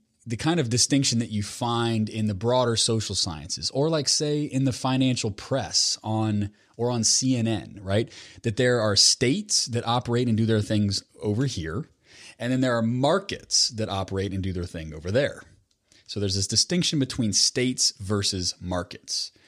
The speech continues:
And you, you definitely see this in the sort of, like, libertarian right wing,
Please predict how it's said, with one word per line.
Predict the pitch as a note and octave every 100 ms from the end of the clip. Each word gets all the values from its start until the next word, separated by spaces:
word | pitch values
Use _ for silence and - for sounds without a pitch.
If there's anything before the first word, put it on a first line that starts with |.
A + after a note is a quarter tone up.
| - - -
And | F2+ F#2+ F#2 F2+
you, | E2 F#2+ F#2+
you | F2+ F#2 F#2
definitely | G2 B2 C3 A#2 F2+
see | F2 - E2+
this | D#2+ D#2+ -
in |
the | E2 -
sort | - F2+
of, | E2+
like, | D#2+ E2+
libertarian | F2+ F2+ F#2 - F2 E2+ D#2
right | E2 G#2 A2+
wing, | E2 D2 C#2